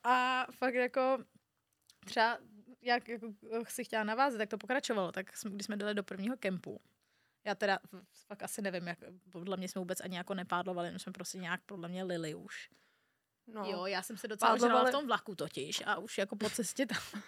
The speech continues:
Speaker 1: <laughs> Takže jsem už jela docela ožrala, no, ale když jsme dojeli do toho kempu, tak myslím, že to byl ten první kemp, tak <laughs> mě tam prostě kouslo hovado do oka. <laughs> Ale jako ono to z začátku bylo v pohodě a pak najednou to začalo jako napuchovat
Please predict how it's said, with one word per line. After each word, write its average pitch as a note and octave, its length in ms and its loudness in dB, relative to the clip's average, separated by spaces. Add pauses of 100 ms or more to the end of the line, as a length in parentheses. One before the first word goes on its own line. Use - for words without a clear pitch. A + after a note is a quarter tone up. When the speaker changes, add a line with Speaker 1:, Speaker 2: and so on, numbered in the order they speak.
(260)
Speaker 1:
<laughs> - 540 -14
Takže C4 220 -4
jsem C4+ 180 0
už C#4+ 100 -4
jela C4+ 220 0
docela D4 320 -6
ožrala, G#3+ 420 -2
no, F#3+ 100 -6
ale A3 160 0
když G#3+ 140 -8
jsme A#3 140 -2
dojeli A3 300 -2
do G#3+ 100 -2
toho A3+ 160 -2 (120)
kempu, C4+ 520 2 (500)
tak G#3 360 0
myslím, A3+ 260 -4
že B3+ 60 -4
to B3 100 -4
byl A#3+ 120 0
ten C4 160 -4
první A3+ 320 -2
kemp, - 300 -6
tak G#3 180 -2
<laughs> G3+ 280 0
mě G#3+ 140 -6
tam A#3 260 -8
prostě A3 460 -2
kouslo A#3 420 2
hovado A3+ 400 -4
do B3 140 2
oka. A3 360 -2 (420)
<laughs> G#3+ 280 -2 (720)
Ale C4+ 180 4
jako F4 320 2
ono D4+ 140 0
to D#4 120 -2
z B3 40 -6
začátku C4+ 420 2
bylo F#4 160 -10
v - 120 -18
pohodě F4 400 -2
a G#3 60 -12
pak G#3+ 200 -10
najednou A3+ 260 -4
to C4 120 -10
začalo B3 320 -4
jako - 160 -8 (180)
napuchovat A3+ 640 2